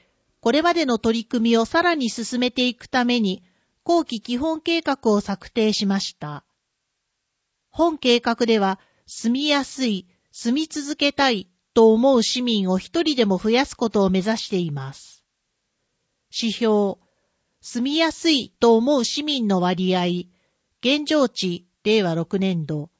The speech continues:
八十八点九パーセント、目標値、令和十二年度、百パーセント。住み続けたいと思う市民の割合、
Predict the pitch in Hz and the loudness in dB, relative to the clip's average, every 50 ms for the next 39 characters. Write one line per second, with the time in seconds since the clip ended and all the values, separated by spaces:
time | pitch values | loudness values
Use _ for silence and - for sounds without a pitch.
0 | _ _ _ - 226 226 - 277 277 262 302 302 294 269 294 285 - - - - | _ _ _ -6 -4 -4 -2 -2 -4 0 0 0 0 2 0 -2 -4 -6 -6 -4
1 | 233 208 190 175 - 233 240 240 240 - 247 226 226 220 - 220 202 180 170 180 | -4 -4 -4 -4 -4 -4 -4 -4 -2 -2 0 0 0 0 -2 -4 -4 -4 -4 -6
2 | - 156 143 143 160 - _ _ _ _ _ _ _ _ _ _ _ _ _ _ | -8 -8 -8 -8 -10 -14 _ _ _ _ _ _ _ _ _ _ _ _ _ _
3 | _ _ _ _ _ - 226 233 226 - - - 339 330 311 285 - - - 185 | _ _ _ _ _ -2 -2 -2 -2 -4 -6 -2 0 0 0 0 -2 -4 -4 -4
4 | 165 160 _ _ _ _ _ - 220 226 247 214 180 175 151 180 196 202 196 196 | -6 -6 _ _ _ _ _ 0 2 2 4 4 2 0 0 0 0 0 0 0
5 | 196 190 196 190 180 165 143 147 147 143 147 - _ _ _ _ _ _ _ - | 0 0 0 0 0 -2 -4 -6 -6 -8 -8 -12 _ _ _ _ _ _ _ -6
6 | - 233 - - - _ - 262 247 240 240 - 226 208 180 175 _ - 160 147 | -6 -6 -6 -6 -8 _ 0 0 0 0 0 -2 -2 -4 -4 -4 _ -8 -8 -8
7 | 147 151 - _ _ _ _ _ _ _ _ _ _ _ _ _ _ _ _ _ | -8 -12 -16 _ _ _ _ _ _ _ _ _ _ _ _ _ _ _ _ _
8 | _ _ _ _ _ _ _ _ _ - - - - 269 294 330 320 - 311 302 | _ _ _ _ _ _ _ _ _ -18 -10 -4 -4 -2 -2 -2 -4 -6 -8 -6
9 | 302 330 - - 311 311 - 311 302 277 208 185 - _ _ _ - 226 214 214 | -6 -6 -4 -4 -4 -2 0 0 0 0 -2 -6 -10 _ _ _ 0 2 2 2
10 | 226 226 262 262 226 202 - - 285 277 269 254 233 208 185 180 170 165 170 170 | 2 4 4 4 4 2 0 -2 -4 -2 -2 -2 -2 0 0 0 0 0 0 -2
11 | 160 170 170 165 165 160 | -2 -2 -2 -2 -2 -2